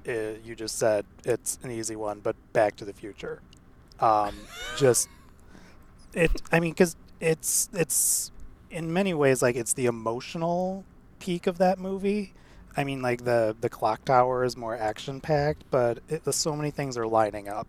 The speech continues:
Speaker 1: and you have the big sweeping score comes in,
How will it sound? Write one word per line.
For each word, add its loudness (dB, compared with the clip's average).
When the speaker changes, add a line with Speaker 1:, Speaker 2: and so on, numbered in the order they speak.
Speaker 1:
and -12
you -10
have 2
the -14
big 2
sweeping -4
score -2
comes -2
in, -2